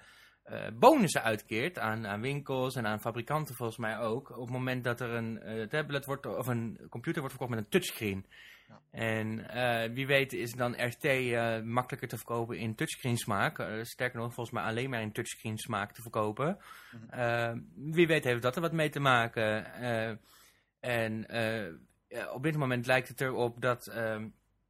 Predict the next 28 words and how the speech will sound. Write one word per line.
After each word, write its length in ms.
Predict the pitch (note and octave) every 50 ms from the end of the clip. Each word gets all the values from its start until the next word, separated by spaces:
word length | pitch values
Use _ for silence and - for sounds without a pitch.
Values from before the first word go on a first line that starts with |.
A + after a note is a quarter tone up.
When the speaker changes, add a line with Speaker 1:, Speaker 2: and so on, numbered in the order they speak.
| _ _ _ _
Speaker 1:
die 140 | - A#2+ A#2+
fabrikanten 480 | - C#3 B2 A#2 - B2+ B2 C3 B2
die 100 | A#2+ A#2+
je 80 | A#2 A2
noemt... 320 | A2 A#2 A#2+ B2 D3 D3
Hè, 320 | - C3 C#3 F3 F#3 E3+ C#3+ B2 A#2+ - _ - - - - - - _ _ _ _
toch, 220 | - D3+ C#3 - D#3 C3+
ehm, 340 | C3 B2 A#2 A#2 A#2+ B2+ A2 - - -
wat 340 | C3+ C#3+ C#3 B2+ C#3 - -
vertrouwen 420 | - - - D3+ E3 D#3+ D3 A#2+
hebben 200 | C3 C#3 C3 C3+
dat 240 | C3 B2 A2+ G#2+ G#2
Blue 440 | - C3 C3+ D3+ F#3 G#3+ G3+ D#3+ A#2+
die 120 | B2 B2
twee 240 | - - D#3+ D3 B2+
werelden 440 | B2 C#3+ D3+ E3 D3+ D3 B2 B2 A#2
weer 120 | A#2+ A#2
wat 220 | A2+ A2+ A2 A#2
dichter 240 | A#2+ C#3 - - C#3
bij 120 | A#2+ B2 B2
elkaar 380 | A#2+ A#2 - C3+ C3 C3+ C3+
gaat 160 | - B2+ A2+
brengen. 520 | G#2 A2+ G#2+ G#2+ G#2 G#2+ A#2 C#3+ G3+ A#3+ - _ - - - - _ _
Speaker 2:
Ja. 100 | - A2 G#2+ -
Speaker 1:
Hè, 280 | - C#2+ F2 F3+ D#3 B2
Windows 420 | A2+ A#2 A#2 A#2+ A#2 A#2 A#2 A2+ G#2+ G#2+
Blue, 200 | A#2 B2+ C3+ B2+
whatever. 600 | A#2 A#2 B2+ C3+ C#3 - C3+ B2 C#3+ F#3+ G#3+